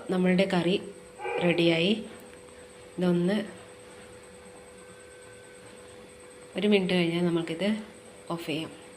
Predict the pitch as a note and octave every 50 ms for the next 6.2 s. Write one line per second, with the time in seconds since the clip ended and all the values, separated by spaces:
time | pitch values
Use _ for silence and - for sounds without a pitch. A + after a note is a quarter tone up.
0 | - - - - - - - - - - - - - - - - - - - -
1 | - C6+ - _ _ _ _ _ _ _ _ _ _ _ - - - - - -
2 | - - - - G#3 G#3 - - - B3+ B3 B3+ - - - F3+ F#3 F3+ F3 E3+
3 | E3+ F3+ - - - G3+ G3 - - - - - C4+ C4+ G#3 F3+ E3+ E3+ F3 F3
4 | F3 E3+ D#3+ D#3+ D#3 D#3 E3+ E3+ - - - - - - - - - - - -
5 | G3 G3 G3 G3+ G#3+ A3 A3+ G#3+ - - - - - - F3 E3 E3+ E3+ E3+ -
6 | E3+ E3 E3 E3